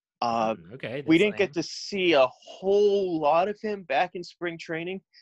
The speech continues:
Speaker 1: And while I never was able to confirm this, it really looked apparent that they were gonna limit his innings,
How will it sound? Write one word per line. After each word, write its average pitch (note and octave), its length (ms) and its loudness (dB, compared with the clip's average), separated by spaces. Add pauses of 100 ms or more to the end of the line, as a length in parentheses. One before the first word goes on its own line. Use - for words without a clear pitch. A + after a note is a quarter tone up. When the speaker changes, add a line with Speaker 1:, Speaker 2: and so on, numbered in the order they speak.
(140)
Speaker 1:
And D3+ 80 0
while D#3+ 160 6
I D#3+ 120 6
never D#3+ 280 -4
was D3+ 160 -4
able D#3 220 -6
to D3 80 -6
confirm C3+ 480 -6
this, D#3+ 340 -8 (720)
it C3 200 -6
really D#3+ 440 6
looked D3+ 260 4
apparent B2 580 -6 (360)
that B2+ 80 -8
they C3 100 2
were B2+ 80 2
gonna A2+ 240 2
limit A2+ 320 0
his G#2 200 -8
innings, F2 520 -10